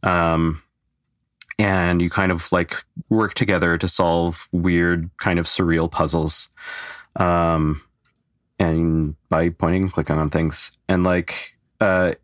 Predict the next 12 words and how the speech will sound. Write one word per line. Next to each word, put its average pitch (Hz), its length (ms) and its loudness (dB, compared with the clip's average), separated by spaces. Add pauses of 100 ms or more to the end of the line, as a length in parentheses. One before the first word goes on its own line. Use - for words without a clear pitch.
(180)
generally, 143 500 2
like, 92 480 0
they're 95 220 2
very 104 640 2
constrained, 135 880 0
so - 180 -2
you 92 220 2
would 98 140 0
generally 104 480 2
only, 92 560 2 (580)
you 98 80 0
know, 82 340 0